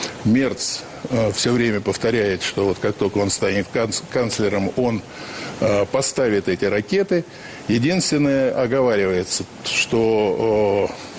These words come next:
по согласованию с союзниками. Но имеется в виду прежде всего с Францией и Великобританией, которые уже поставляют свои Storm Shadow и Скальпы. Что я могу сказать вот про,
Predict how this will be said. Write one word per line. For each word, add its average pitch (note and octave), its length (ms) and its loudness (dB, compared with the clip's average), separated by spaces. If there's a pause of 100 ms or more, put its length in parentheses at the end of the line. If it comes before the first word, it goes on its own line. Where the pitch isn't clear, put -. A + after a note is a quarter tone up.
(280)
по C#3+ 200 4
согласованию A#2+ 800 2
с - 60 -2
союзниками. G2 720 0
Но D3 200 4
имеется B2+ 420 2
в A2 40 0
виду G#2+ 160 0
прежде G#2+ 300 0
всего G2 240 0
с - 80 -2
Францией C3+ 480 0
и B2 100 0
Великобританией, A2+ 760 2
которые A#2+ 380 2
уже A#2 240 2
поставляют F2+ 680 -2
свои F#2+ 300 0
Storm G2+ 320 -2
Shadow C#3 480 0
и A2+ 80 2
Скальпы. - 500 -2 (1400)
Что - 200 2
я G#3 80 2
могу D#3+ 220 2
сказать C#3 440 2
вот B2 180 0
про, A2 960 2